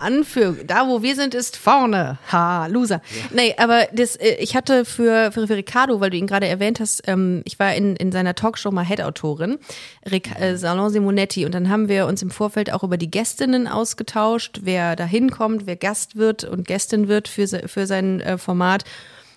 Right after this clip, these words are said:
Speaker 1: Und, ähm, als alle feststanden, haben wir festgestellt, wir haben eigentlich keine lesbische Frau. Und selbst mir ist es nicht aufgefallen, weil wir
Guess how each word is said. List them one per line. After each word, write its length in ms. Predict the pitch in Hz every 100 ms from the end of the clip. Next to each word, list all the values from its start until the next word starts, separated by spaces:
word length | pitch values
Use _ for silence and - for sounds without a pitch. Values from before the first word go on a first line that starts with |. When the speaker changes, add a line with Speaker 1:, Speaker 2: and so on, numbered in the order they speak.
| _
Speaker 1:
Und, 320 | 226 214 - -
ähm, 260 | 202 202 -
als 180 | 196 -
alle 200 | 233 285
feststanden, 920 | - 254 285 - - - 175 180 202
haben 120 | 226
wir 120 | 220 208
festgestellt, 720 | 208 - - 226 233 226 - _ -
wir 240 | 170 -
haben 180 | 180 - _ _
eigentlich 560 | - 143 156 196 233 -
keine 300 | 190 160 156
lesbische 560 | 139 - - 185 170
Frau. 560 | - - 349 269 - _ _ _ _ _ -
Und 360 | - 220 226 208
selbst 460 | 247 254 - - - 220
mir 500 | 233 427 285 160 - _
ist 160 | 214 196
es 160 | -
nicht 180 | 185 -
aufgefallen, 720 | 165 - 160 - 117 139 160
weil 160 | 190 196
wir 280 | 202 170